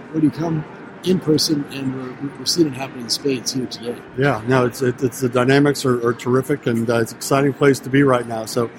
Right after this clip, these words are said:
Speaker 2: we appreciate your time. I know you're real busy. Next year's show will be where?
Speaker 1: We're announcing it's in Miami, twenty twenty, Miami Beach, as a matter of fact. We're gonna be right there at the convention center. Uh, a few hotels right surrounding it. It's gonna be wonderful. Uh, bring your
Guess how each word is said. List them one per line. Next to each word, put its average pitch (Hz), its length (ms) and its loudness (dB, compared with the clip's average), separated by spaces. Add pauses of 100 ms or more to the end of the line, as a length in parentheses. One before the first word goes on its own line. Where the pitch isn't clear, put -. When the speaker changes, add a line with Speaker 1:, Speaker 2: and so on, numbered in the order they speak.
(260)
Speaker 2:
we 131 80 6
appreciate 147 560 4
your 135 80 4
time. 151 260 4
I 139 60 4
know 135 140 6
you're 135 140 4
real 131 140 6
busy. 139 340 6 (280)
Next - 280 4
year's 156 200 6
show 156 260 4
will 147 240 6
be 135 220 4
where? 131 280 2 (220)
Speaker 1:
We're 156 60 -4
announcing 190 400 -2
it's 160 160 -2
in 147 100 0
Miami, 147 560 -2 (220)
twenty 156 260 2
twenty, 143 300 0
Miami 170 320 -2
Beach, 180 480 0
as 120 100 -6
a 127 60 -6
matter 127 240 -4
of 113 60 -14
fact. 120 300 -8
We're 117 60 -10
gonna - 140 -10
be 127 80 -4
right 139 160 -4
there 143 100 2
at 135 80 -4
the - 60 -14
convention 135 400 -8
center. 147 280 -2 (540)
Uh, 120 100 -10
a 113 80 -16
few 143 140 2
hotels 139 420 -2
right 135 220 -4
surrounding 139 460 0
it. 143 140 -4
It's - 180 -6
gonna 123 200 -6
be 120 140 -10
wonderful. 147 460 -4
Uh, 120 140 -10
bring 143 340 -2
your 131 180 -6